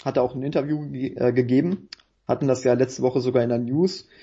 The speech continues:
Da hat sie darüber gesprochen, hat die Hintergründe noch mal erklärt. Sie hat einfach gesagt, ich habe jetzt die News hier gerade noch mal geöffnet,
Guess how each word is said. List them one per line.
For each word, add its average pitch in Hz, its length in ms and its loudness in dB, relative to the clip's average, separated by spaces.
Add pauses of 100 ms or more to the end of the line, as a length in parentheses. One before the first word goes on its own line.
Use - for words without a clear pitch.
(200)
Da 127 120 2
hat 131 80 0
sie 156 100 4
darüber 135 340 2
gesprochen, - 1700 -6
hat 135 140 -2
die 139 100 2
Hintergründe 147 460 2
noch 139 120 -2
mal 131 220 2
erklärt. 143 560 2
Sie 123 120 0
hat - 100 2
einfach 135 180 -4
gesagt, 127 260 0
ich 127 80 -8
habe 131 100 0
jetzt 127 120 -8
die 123 40 0
News 135 180 0
hier 127 80 0
gerade 120 140 0
noch 120 60 -2
mal 120 80 0
geöffnet, 127 400 -2